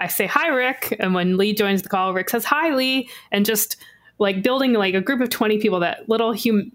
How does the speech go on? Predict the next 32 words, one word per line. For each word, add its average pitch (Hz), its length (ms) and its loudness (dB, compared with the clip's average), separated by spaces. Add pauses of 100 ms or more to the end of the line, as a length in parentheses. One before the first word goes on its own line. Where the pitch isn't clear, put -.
bits 214 220 0
of 208 100 2
humanity. 208 720 0
I 180 120 -4
think 240 380 -4 (320)
no 254 280 2
meetings 254 480 2
and 214 80 4
just 226 180 0
in 208 140 2
Slack 208 480 -2
and 190 100 2
on, 180 320 0 (480)
um, 170 600 -2 (500)
no 220 200 4
connection. 240 540 0
I, 175 300 -2
I - 40 -4
feel 214 140 2
like 180 220 -2
you're 180 80 0
right. 165 260 -2
That - 160 -4
wouldn't 175 240 -2
work. 151 320 -4
Like, 160 420 -4 (340)
it 190 160 0
will, 175 380 0
um, 160 520 -2
but 196 180 0
building 196 440 2
in 175 340 0